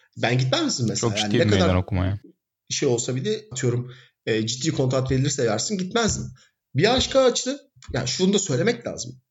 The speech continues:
Speaker 1: Benim açıklamalardan anladığım kadarıyla, gene içeriden bir bilgi değil, sadece açıklamaları yorumluyorum. Obradoviç'te Ali Koç,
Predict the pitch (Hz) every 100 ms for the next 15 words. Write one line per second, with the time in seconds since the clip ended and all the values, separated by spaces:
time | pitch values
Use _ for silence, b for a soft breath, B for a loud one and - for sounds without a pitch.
0 | - 139 180 185 - 127 - 131 127 143
1 | 156 131 101 101 104 101 104 113 139 127
2 | - 113 110 110 107 104 104 123 - 131
3 | 120 113 - 127 123 123 101 92 98 147
4 | B B B _ - 175 214 208 151 131
5 | - - 170 180 151 -